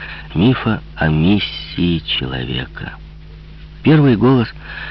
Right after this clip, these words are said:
который посмел раздаться ещё в романтический период развития соляристики, в период полного доверия, все проигнорировали,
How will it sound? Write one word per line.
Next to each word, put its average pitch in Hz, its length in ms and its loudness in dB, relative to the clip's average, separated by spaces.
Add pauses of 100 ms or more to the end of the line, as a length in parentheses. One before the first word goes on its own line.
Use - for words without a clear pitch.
(140)
который 123 360 2
посмел 117 460 2
раздаться 107 560 2
ещё 95 300 4
в 107 60 4
романтический 104 800 2
период 117 480 4 (240)
развития 95 680 2 (120)
соляристики, 82 800 0 (260)
в - 140 -8
период 110 380 4
полного 117 440 4
доверия, 95 680 4 (600)
все - 280 -2
проигнорировали, 98 1120 -2